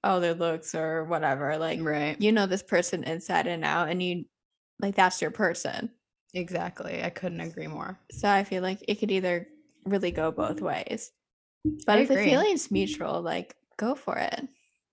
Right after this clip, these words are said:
Speaker 2: For sure.
Speaker 1: What do you got to lose?
Speaker 2: Period. I love that. All right, nice. So, a couple questions out of the way.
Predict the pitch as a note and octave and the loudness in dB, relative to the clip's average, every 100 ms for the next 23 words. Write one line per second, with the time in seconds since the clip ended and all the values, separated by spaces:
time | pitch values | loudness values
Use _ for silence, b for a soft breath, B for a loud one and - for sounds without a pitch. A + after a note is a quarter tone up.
0 | _ - - F3 - D3 F#3+ G#3 A3 G3 | _ -8 -4 -2 -2 -4 2 6 6 4
1 | F3 F3+ - - - - - _ _ _ | 2 -2 -4 -4 -6 -12 -14 _ _ _
2 | _ - D#3+ - - - - - _ _ | _ -6 -4 -2 -2 -4 -8 -16 _ _
3 | _ _ G3 G#3 A3+ A3+ - - - _ | _ _ -4 -2 -2 -2 -2 -2 -6 _
4 | _ _ _ _ _ _ C#4+ D4+ E4+ D4 | _ _ _ _ _ _ -4 2 2 4
5 | G4 G#3+ E3 G3 - A3+ A3 A3 B B | 4 4 4 0 4 8 10 8 B B
6 | B B B _ _ _ - C4 B3 - | B B B _ _ _ 2 4 6 8
7 | A#3+ - B3+ B3 B3+ A#3 A3+ A3+ A3 G#3+ | 8 6 4 6 8 12 12 10 8 8
8 | A#3+ D#4+ | 8 4